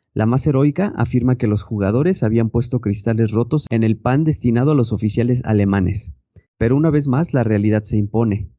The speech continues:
"El Dinamo era una estructura de la policía soviética secreta", explica el periodista Sherbakov, "y fueron precisamente los jugadores del Dinamo, Nikolai Trushevsky,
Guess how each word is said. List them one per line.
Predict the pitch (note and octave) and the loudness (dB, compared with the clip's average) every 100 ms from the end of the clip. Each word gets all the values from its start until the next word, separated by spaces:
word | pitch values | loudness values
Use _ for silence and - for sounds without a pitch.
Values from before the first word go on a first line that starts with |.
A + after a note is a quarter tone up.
| _ _ _ - | _ _ _ -4
"El | A#2 A#2+ | -2 2
Dinamo | D3+ E3+ G3 G3+ | 2 2 2 0
era | B2+ B2+ | 0 2
una | C3 C#3 | 2 2
estructura | B2+ - A2+ - C3+ E3+ F#3 - | 0 -4 -8 -2 -2 -2 -4 -8
de | G#2+ | -2
la | G#2 G2+ | -2 0
policía | G2+ G2+ G2+ A#2 A2+ | 0 -2 0 0 0
soviética | A#2+ G#2+ G#2 A2+ G#2 | 0 0 0 -2 -4
secreta", | - - - A#2+ B2 G#2+ - _ _ _ _ | -6 -10 -4 -2 -2 -4 -8 _ _ _ _
explica | - G#2 - A2+ A2+ | -6 -6 -2 -2 0
el | |
periodista | A2 G2+ G2+ G2 F#2+ | 0 0 0 0 -2
Sherbakov, | G2+ G2+ G2 G2+ B2 - - _ _ _ | -2 -2 -2 0 -2 -2 -10 _ _ _
"y | A#2+ | -2
fueron | B2 D3 D#3 | 2 2 2
precisamente | B2+ C#3 D3+ C#3+ D3 | 0 0 0 0 0
los | C3+ B2+ | 0 -2
jugadores | G#2+ G#2+ A2 B2+ A#2 | -2 0 2 2 2
del | G#2 | 0
Dinamo, | G2+ B2+ C#3 F#3 B3 - _ | 2 2 2 0 -4 -8 _
Nikolai | - A2+ A2+ G#2 G#2 | -2 -2 0 2 2
Trushevsky, | A#2 A#2+ A2+ A#2 - - D#3 D#3+ | 0 -2 -2 -2 -2 -4 -6 -6